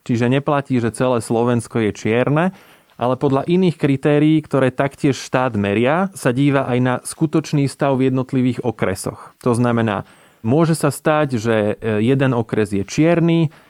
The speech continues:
iný okres je, povedzme, už bordový, ďalší okres je na tom ešte lepšie a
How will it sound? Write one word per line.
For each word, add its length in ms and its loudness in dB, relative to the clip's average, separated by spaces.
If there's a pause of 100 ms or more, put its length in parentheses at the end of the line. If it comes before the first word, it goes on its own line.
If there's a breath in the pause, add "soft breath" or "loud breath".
(100)
iný 320 2
okres 320 -2
je, 80 -2
povedzme, 400 0
už 160 -2
bordový, 640 2
ďalší 400 0
okres 320 -2
je 80 0
na 80 0
tom 240 -2
ešte 240 -2
lepšie 480 -2 (240 loud breath)
a 240 -2